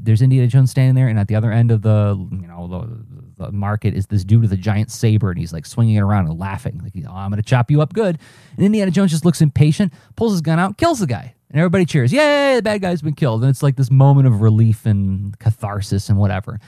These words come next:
And I, I totally get catharsis. But I'm just saying, as the little fifth, fourth grader who, third grader who watched that movie, that was the messaging I was getting, is that,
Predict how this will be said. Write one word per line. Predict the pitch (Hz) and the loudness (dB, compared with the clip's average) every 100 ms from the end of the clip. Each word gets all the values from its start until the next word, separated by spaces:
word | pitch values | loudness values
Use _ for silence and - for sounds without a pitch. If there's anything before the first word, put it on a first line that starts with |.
| _ | _
And | - 240 | -8 -6
I, | 226 - | -4 -2
I | 175 | -2
totally | - - 196 185 180 | -2 -4 0 2 2
get | 180 | 0
catharsis. | - 160 160 - 127 - _ _ _ _ _ _ | -2 -4 -4 -6 -10 -16 _ _ _ _ _ _
But | 160 - _ _ _ _ _ _ - | -4 -4 _ _ _ _ _ _ -2
I'm | 123 | 0
just | 131 - | 2 2
saying, | 151 147 139 - - | 2 2 0 -6 -2
as | 110 | 0
the | 104 | 2
little | 110 110 117 120 | 2 4 4 4
fifth, | 113 165 156 | 0 -2 -4
fourth | - - 135 120 | -6 -2 0 0
grader | 147 143 147 143 127 | -2 -4 -4 -4 0
who, | 139 123 113 | 2 2 0
third | 117 135 123 | 0 -2 0
grader | 135 131 127 | 0 0 0
who | |
watched | 127 123 - | 0 0 0
that | 120 | -2
movie, | 110 113 104 104 107 _ _ - | 2 2 2 0 -2 _ _ -6
that | 107 107 | -4 0
was | 127 | 2
the | 147 | 2
messaging | 214 226 123 127 117 | 2 0 -2 -2 0
I | |
was | 117 | 2
getting, | 110 135 104 69 | 4 2 2 -4
is | 78 110 | -4 -2
that, | 117 117 107 - | 0 0 0 -6